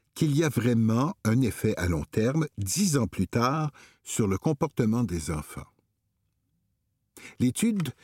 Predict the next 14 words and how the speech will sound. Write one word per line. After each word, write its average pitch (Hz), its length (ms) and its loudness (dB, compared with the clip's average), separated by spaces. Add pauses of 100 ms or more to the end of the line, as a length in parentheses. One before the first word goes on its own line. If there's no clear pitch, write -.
(340)
s'appuie 180 560 0
sur 117 240 0
les 104 160 2
données 107 320 2
de 104 180 0
mille 226 340 2
six - 260 -4
cent 180 180 0
soixante-huit 139 640 -2
enfants, 92 400 -2 (880)
huit 123 120 2
cent 131 180 0
quarante-neuf 87 600 -2
garçons 117 440 -2